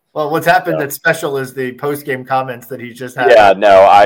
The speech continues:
Speaker 1: Very
Speaker 2: I've been
Speaker 1: special.
Speaker 2: smiling throughout the pod because I've been reading tweets and seeing that kind of stuff, and I'm just, it's, you know, the, the, uh, uh, watching somebody's downfall and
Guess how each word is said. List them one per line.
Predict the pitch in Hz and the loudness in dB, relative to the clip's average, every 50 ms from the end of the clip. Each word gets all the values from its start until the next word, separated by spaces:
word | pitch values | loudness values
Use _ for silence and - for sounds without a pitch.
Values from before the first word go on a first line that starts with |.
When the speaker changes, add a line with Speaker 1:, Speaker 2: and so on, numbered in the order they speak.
| 208 208 | 4 2
Speaker 1:
Very | 208 | 2
Speaker 2:
I've | - - | 2 2
been | - 214 - | 2 0 -2
Speaker 1:
special. | - 147 131 - | -4 -8 -12 -10
Speaker 2:
smiling | - 143 123 120 123 120 120 120 117 113 101 | -4 0 2 4 4 6 4 2 2 -2 -6
throughout | - 110 110 110 107 98 - | -6 0 2 2 2 2 0
the | 98 90 | -4 -4
pod | - 98 95 95 90 | 0 2 2 2 0
because | 87 90 92 87 90 | -2 -6 -10 -8 -6
I've | 92 85 | -6 -6
been | 90 92 87 | -8 -10 -12
reading | 87 90 90 85 87 85 | -12 -12 -12 -12 -12 -14
tweets | - - 92 90 87 - - | -16 -16 -16 -16 -16 -16 -20
and | 87 82 | -20 -20
seeing | - 90 87 85 82 | -18 -18 -16 -12 -10
that | 82 82 - | -10 -10 -8
kind | - - 85 113 | -8 -10 -10 -12
of | - | -12
stuff, | _ - 90 87 85 - - | _ -6 -4 -4 -4 -6 -10
and | 82 82 | -14 -16
I'm | 82 80 | -14 -14
just, | - 87 80 - _ - | -14 -14 -14 -14 _ -12
it's, | 76 90 85 - _ _ _ _ _ _ - | -10 -10 -10 -12 _ _ _ _ _ _ -16
you | 92 | -12
know, | 90 87 85 85 85 85 | -8 -6 -4 -4 -4 -6
the, | 82 92 87 82 78 _ _ | -8 -8 -10 -10 -12 _ _
the, | - 90 85 82 80 76 _ _ _ _ _ _ - | -8 -6 -6 -6 -8 -10 _ _ _ _ _ _ -6
uh, | - 92 87 82 80 80 80 80 80 80 80 78 _ _ _ _ _ _ _ _ _ _ _ _ _ _ _ _ _ - | -4 -2 -2 -2 -2 -4 -6 -6 -8 -10 -12 -14 _ _ _ _ _ _ _ _ _ _ _ _ _ _ _ _ _ -6
uh, | 87 85 85 | -4 -4 -4
watching | 85 90 90 90 82 - 95 87 | -2 -2 -2 -2 -2 -4 -10 -14
somebody's | - 98 85 85 82 80 | -12 -12 -12 -12 -12 -8
downfall | - 92 85 85 82 _ 90 85 82 82 82 82 | -6 -6 -6 -6 -8 _ -6 -4 -4 -4 -4 -6
and | 80 82 78 80 | -8 -12 -18 -20